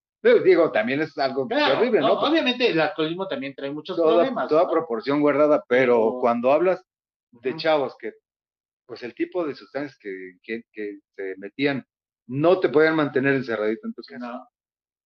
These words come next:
Speaker 1: Había uno o dos que fumaban mota y que eran los
Speaker 2: Ya.
Speaker 1: menos y que sabes que son los más tranquilos. Pero de ahí para arriba había hasta esquizofrénicos,
Speaker 2: No
Speaker 1: hermano.
Speaker 2: mames.
Speaker 1: Conocí tres casos, digamos que en mi generación,
Speaker 2: Ah.
Speaker 1: tres casos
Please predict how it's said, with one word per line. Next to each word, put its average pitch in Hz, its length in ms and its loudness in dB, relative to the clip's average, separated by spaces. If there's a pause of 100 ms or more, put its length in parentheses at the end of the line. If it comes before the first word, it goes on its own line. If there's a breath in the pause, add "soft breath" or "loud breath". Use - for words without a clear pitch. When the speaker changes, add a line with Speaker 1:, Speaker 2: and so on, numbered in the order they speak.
Speaker 1:
Había 135 240 4
uno 165 240 6
o - 20 2
dos 127 200 0
que 110 140 -4
fumaban 101 580 -10
mota 110 420 -8
y 156 100 -6
que 107 120 -8
eran 113 280 -4
los 87 280 -12
Speaker 2:
Ya. 110 60 -6
Speaker 1:
menos 165 440 -2 (380)
y 123 100 -8
que 117 140 -4
sabes 120 380 0
que 107 120 -12
son 107 220 -2
los 107 120 -2
más 107 200 -4
tranquilos. 156 480 -6 (420)
Pero 127 260 4
de 139 100 6
ahí - 100 4
para 165 120 6
arriba 160 360 4
había 143 220 2
hasta 151 160 -8
esquizofrénicos, 127 840 -12
Speaker 2:
No 131 100 -8
Speaker 1:
hermano. 131 200 -6
Speaker 2:
mames. 135 400 -8 (400)
Speaker 1:
Conocí 120 680 -4
tres 170 280 2
casos, 214 500 -2 (680)
digamos 139 380 0
que 151 100 0
en 127 120 -2
mi 120 80 0
generación, 113 680 0
Speaker 2:
Ah. 143 240 -4 (340)
Speaker 1:
tres 156 260 2
casos 160 560 -2